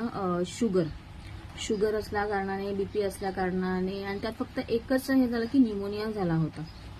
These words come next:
टायफॉइड झाला होता, सॉरी, न्यूमोनिया, टायफॉइड झाला होता. एक निमित्त झालं की ताप येण्याचं कारण, पण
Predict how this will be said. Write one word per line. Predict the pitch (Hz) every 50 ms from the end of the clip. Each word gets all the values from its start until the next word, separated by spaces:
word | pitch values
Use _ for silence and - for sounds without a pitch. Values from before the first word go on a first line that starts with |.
| - - - - - -
टायफॉइड | 220 208 214 220 - 262 254 226
झाला | 196 196 175 160
होता, | 151 160 -
सॉरी, | 165 165 180 170
न्यूमोनिया, | 165 165 170 180 180 180 190 190 190 208 226
टायफॉइड | 220 190 175 165 - 180 175
झाला | 170 175 160 147
होता. | 139 143 - - - - - - - - - - - - -
एक | 240 -
निमित्त | 254 247 240 240 233 - 254
झालं | 247 262 262 220 202
की | 196 247
ताप | 240 - 220 196 196 196 -
येण्याचं | 196 190 180 180 208
कारण, | 202 - 196 175 160 160
पण | 160 160 220